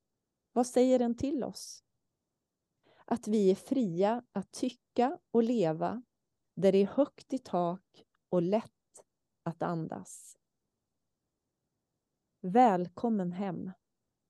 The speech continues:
till platsen där alla får rum. Där vi får vara som vi är och befrias från omänskliga krav.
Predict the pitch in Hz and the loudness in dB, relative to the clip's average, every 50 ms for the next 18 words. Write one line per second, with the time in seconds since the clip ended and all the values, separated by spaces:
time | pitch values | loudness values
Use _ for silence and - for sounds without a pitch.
0 | _ _ _ _ _ _ - 208 202 - - 220 240 - - - - - - 220 | _ _ _ _ _ _ -6 -6 -4 -2 -2 -2 -2 -4 -6 -18 -12 -6 -4 -4
1 | 214 214 208 214 202 170 185 180 - - - 214 226 208 175 170 180 208 240 202 | -4 -4 -6 -6 -6 -4 -4 -4 -4 -4 -6 -4 -2 -2 -2 -2 -2 -2 -2 -2
2 | 175 - - - 175 170 165 202 233 214 170 175 196 214 - _ _ _ _ _ | -4 -6 -8 -4 -2 -2 0 0 0 -2 -2 -4 -10 -12 -16 _ _ _ _ _
3 | _ _ _ _ _ _ _ _ _ _ _ _ _ _ _ _ - 214 226 208 | _ _ _ _ _ _ _ _ _ _ _ _ _ _ _ _ 0 2 4 4
4 | 190 240 254 269 277 - - - 240 196 175 170 170 165 170 175 190 - - - | 4 2 2 2 0 -2 -2 -2 -2 0 2 0 0 0 -2 -4 -6 -10 -12 -8
5 | 196 185 180 170 165 175 180 196 190 170 - - _ _ _ _ _ _ _ _ | -6 -4 -4 -4 -2 -2 -2 -2 -2 -4 -6 -10 _ _ _ _ _ _ _ _
6 | _ _ _ _ _ _ _ _ _ _ - 190 175 180 190 190 - - 208 220 | _ _ _ _ _ _ _ _ _ _ -2 -2 0 0 0 -2 0 -2 -2 -2
7 | 220 202 185 170 160 170 175 - - - - - - _ _ _ - - 196 185 | -2 -2 -4 -4 -4 -6 -10 -12 -14 -18 -20 -20 -20 _ _ _ -8 -4 -2 -2
8 | 196 196 190 185 196 196 190 202 - - - 185 165 170 170 - - - - - | 0 0 0 0 -2 -2 -4 -6 -8 -8 -8 -6 -6 -6 -6 -10 -10 -8 -8 -8
9 | - - | -8 -10